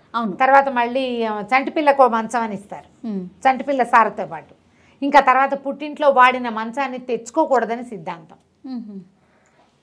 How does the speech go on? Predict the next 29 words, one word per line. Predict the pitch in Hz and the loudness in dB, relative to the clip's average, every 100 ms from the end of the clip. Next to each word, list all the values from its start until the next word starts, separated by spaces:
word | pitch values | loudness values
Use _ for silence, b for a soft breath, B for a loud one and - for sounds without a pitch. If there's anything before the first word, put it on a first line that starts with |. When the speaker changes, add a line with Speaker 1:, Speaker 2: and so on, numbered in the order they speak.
| _ | _
Speaker 2:
వాడబడుతున్న | 185 196 233 254 254 233 240 226 | 2 6 6 6 0 -4 -6 -8
వస్తువుల్ని | 196 185 214 214 254 | -8 -10 -10 -10 -2
తేకూడదు. | 233 190 190 160 160 - b b b | 0 0 -4 -10 -14 -20 b b b
ఇప్పుడు | 233 254 247 | 2 2 2
ఎట్లా | 240 277 | 2 4
ఆ | 285 269 254 | 6 4 -2
మానేస్తాము? | 247 262 269 262 269 254 254 | -4 -4 -4 -2 -2 -4 -6
ఇదివరకటి | 233 247 240 269 | -4 -2 -2 -2
పద్ధతి | 254 226 240 262 | 0 -2 -2 0
వేరు, | 277 | 0
ఇప్పుడు | 311 233 | -2 -6
పద్ధతి | 196 190 190 220 | -6 -6 -8 -8
వేరు. | 214 | -6
మగపిల్లలు | 233 226 277 254 254 | -4 -2 -2 -2 -2
లేరు, | 220 208 202 202 b b | -2 -4 -6 -12 b b
ఇద్దరు | 240 202 269 | -4 0 6
ఆడపిల్లలే, | 269 226 226 226 208 208 | 8 8 4 -6 -8 -10
అమ్మా | 214 240 | -6 -6
నాన్న | 240 240 254 | -4 -4 -2
కాలం | 247 226 247 240 | 2 2 2 -6
చేస్తే | 233 269 | -4 -2
ఆ | 233 | -2
వస్తువులన్నీ | 226 269 240 247 | -4 -6 -8 -6
మన | 226 226 | -6 -2
వాడుకున్న | 240 233 | -4 -4
మనమే | 247 214 247 277 | -6 -6 -2 -2
కదా | 277 220 | 0 -2
తెచ్చుకుంటాము. | 196 196 262 226 214 185 | -4 -10 -12 -6 -6 -6
Speaker 1:
అవును. | 202 190 165 | -8 -10 -12